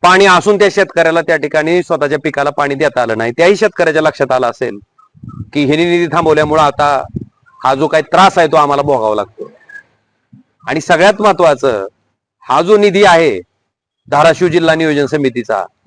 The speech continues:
हा निधी काय कणकवलीची बा-, वडिलोपार्जित इस्टेट प्रॉपर्टी विकून त्या ठिकाणी दिलेला निधी आहे का हो? जर त्यांची वडिलोपार्जित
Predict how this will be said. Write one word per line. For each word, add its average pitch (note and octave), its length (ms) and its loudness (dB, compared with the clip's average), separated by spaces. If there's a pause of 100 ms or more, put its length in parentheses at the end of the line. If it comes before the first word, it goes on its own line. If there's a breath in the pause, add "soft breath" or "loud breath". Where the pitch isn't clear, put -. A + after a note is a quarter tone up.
(340)
हा F3 200 0
निधी G#3 280 0
काय G3+ 180 4
कणकवलीची F#3+ 640 0
बा-, F#3+ 200 4
वडिलोपार्जित F#3 580 2 (160)
इस्टेट F3+ 480 0 (460)
प्रॉपर्टी F#3 460 0
विकून F3+ 360 2 (540)
त्या F3+ 100 4
ठिकाणी G3+ 280 2
दिलेला G3+ 300 4
निधी F#3 200 2
आहे E3 180 4
का C#3+ 100 -4
हो? B2 180 -4 (1200)
जर D#3+ 120 0
त्यांची F3 240 0
वडिलोपार्जित F#3+ 580 4